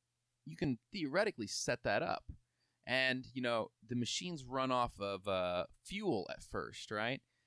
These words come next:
Uh, so in the, in the fuel is, like, leaves and wood and stuff that you're burning to,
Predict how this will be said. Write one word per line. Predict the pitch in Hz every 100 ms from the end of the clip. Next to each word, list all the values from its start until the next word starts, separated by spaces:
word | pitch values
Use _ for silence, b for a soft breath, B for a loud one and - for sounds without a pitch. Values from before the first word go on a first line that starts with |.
| _ -
Uh, | 107 104 98
so | -
in | 107
the, | 85
in | 90 110
the |
fuel | 101 - 226 135 110
is, | 113 110 107 104 - -
like, | 95
leaves | 101 110 117 117 117 117 123 - _ _
and | 95 98 98 98 95 95 95
wood | 113 117 113 110
and | 104
stuff | - 120
that | -
you're | 104
burning | 95 101 107 107 101 101 98
to, | - 98 92 90